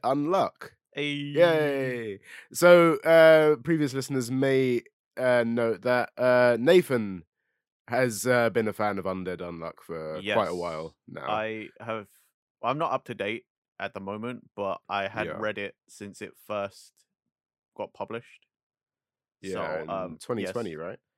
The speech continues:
Speaker 2: Yes, twenty twenty. Uh, so I'm very familiar with Undead Unluck. Um, behind the scenes, we struggled to figure out what to put this under 'cause we realized this could have been, like,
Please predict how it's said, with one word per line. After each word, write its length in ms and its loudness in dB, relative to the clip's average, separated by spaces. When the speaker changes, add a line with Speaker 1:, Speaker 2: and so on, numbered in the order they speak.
Speaker 2:
Yes, 560 -10
twenty 260 -10
twenty. 300 -10
Uh, 240 -6
so 160 -8
I'm 220 -8
very 240 -4
familiar 400 -8
with 260 -10
Undead 240 -8
Unluck. 420 -10
Um, 400 -6
behind 300 -4
the 40 -10
scenes, 380 -8
we 100 -12
struggled 540 -8
to 140 -12
figure 320 -10
out 180 -6
what 420 -14
to 420 -12
put 220 -10
this 200 -10
under 280 -6
'cause 260 -20
we 140 -12
realized 540 -6
this 160 -12
could 300 -10
have 180 -14
been, 240 -8
like, 480 -10